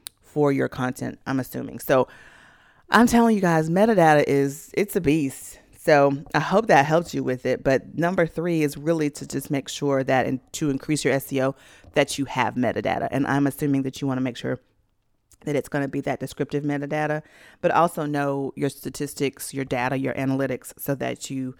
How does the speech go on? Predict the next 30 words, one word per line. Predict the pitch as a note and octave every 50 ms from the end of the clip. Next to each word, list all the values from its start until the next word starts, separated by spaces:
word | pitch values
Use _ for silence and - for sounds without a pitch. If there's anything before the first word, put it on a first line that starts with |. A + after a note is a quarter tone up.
| - - _ _ _
have | - - D3+ D3 C#3+ C#3+
a |
clear | C3+ - - - D#3+ D3 C#3+
understanding | - C3+ C#3 C3+ C3 - C#3 C3+ C3 C3+ B2+ -
of | B2+ C3 C3
what's | C3 C3+ C3 - -
working | C3+ C3 - - B2+ B2 B2
and | A#2 A#2+
what's | B2 A2+ - - -
not. | A#2 A2 F#2 - - _
That's | - C3+ C3+ C3+ -
kinda | - D3+ C#3+ C#3
what | C3+ C#3 C3+
I'm | C3
taking | - - B2+ D3+ C3
away | A#2+ A2 A#2
from | C3 - C3+ D#3
that. | F3+ F#3 - - _ _ _ _ - - - - - - - -
If | C4+ C#4+ -
you | D#4+
know | C4+ F#3 E3+ F3
more, | F3+ F#3 G3 A#3 B3+ - _ _
say | _ - - - G4+ G#4
more, | F#4 A#3+ F3 D3+ C3+ D3
share | - - C#3+ D3
it | - -
in | D#3
the | D#3+
comments | - D#3 C#3+ C#3 C#3+ C#3+ - - - -
below. | - F4 G4+ G4+ G#4 G4+ G4 G#4 G#4+ G4+ G#4+ G4